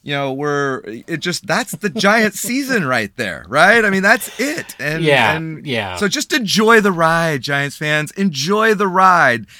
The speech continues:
Speaker 1: You know, we'll get into the records and how unique the season is later, but man, enjoy it. Don't be so, like, just gutted every time. This is, enjoy the big picture of this season.
Speaker 2: Agreed. Agreed.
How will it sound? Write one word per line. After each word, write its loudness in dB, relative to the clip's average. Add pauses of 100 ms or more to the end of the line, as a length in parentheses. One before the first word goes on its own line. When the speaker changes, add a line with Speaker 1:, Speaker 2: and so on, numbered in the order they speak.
Speaker 1:
You -2
know, 2
we'll -2
get 0
into 2
the -4
records 0
and -4
how -2
unique -8
the -10
season -10
is -8
later, -2
but -8
man, -4 (500)
enjoy -2
it. -2 (240)
Don't -2
be -8
so, -6
like, -6
just -12
gutted 0
every -4
time. -6
This -6
is, -12
enjoy -4
the -6
big -4
picture -10
of -8
this -12
season. -16 (560)
Speaker 2:
Agreed. -6 (320)
Agreed. -4